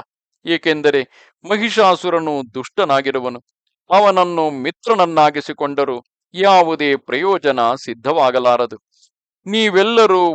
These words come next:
ಉತ್ತಮ ವಿಚಾರಶೀಲರಾಗಿರುವಿರಿ, ಆದ್ದರಿಂದ ಈ ವಿಷಯದಲ್ಲಿ ಮತ್ತೆ ಮತ್ತೆ ವಿಚಾರ ಮಾಡಿರಿ. ಅಕಸ್ಮಾತ್ ಈಗಲೇ ಅವನ ಆಕ್ರಮಣ ಮಾಡಿದರೂ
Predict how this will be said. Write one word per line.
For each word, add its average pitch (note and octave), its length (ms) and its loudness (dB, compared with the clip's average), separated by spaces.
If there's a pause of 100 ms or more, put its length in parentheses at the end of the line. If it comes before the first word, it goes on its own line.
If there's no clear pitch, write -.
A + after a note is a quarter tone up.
ಉತ್ತಮ F3 540 -2
ವಿಚಾರಶೀಲರಾಗಿರುವಿರಿ, C3+ 1400 0 (480)
ಆದ್ದರಿಂದ D3 520 0 (560)
ಈ G#3+ 180 -6
ವಿಷಯದಲ್ಲಿ F3 760 0 (160)
ಮತ್ತೆ F3+ 340 -2
ಮತ್ತೆ D3 440 -2
ವಿಚಾರ C#3 420 -2
ಮಾಡಿರಿ. B2 400 -2 (640)
ಅಕಸ್ಮಾತ್ G3+ 720 0 (360)
ಈಗಲೇ G#3+ 420 2 (160)
ಅವನ E3 300 2 (160)
ಆಕ್ರಮಣ E3 540 0 (200)
ಮಾಡಿದರೂ C#3 480 -2